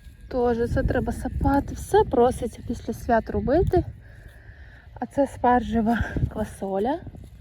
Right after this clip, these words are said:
Гарненька. Вчора трошки був дощ, то воно таке небагато, але трошки пішов. Ось.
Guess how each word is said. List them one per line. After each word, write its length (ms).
Гарненька. 600
Вчора 280
трошки 380
був 140
дощ, 260
то 120
воно 180
таке 280
небагато, 720
але 140
трошки 380
пішов. 440
Ось. 440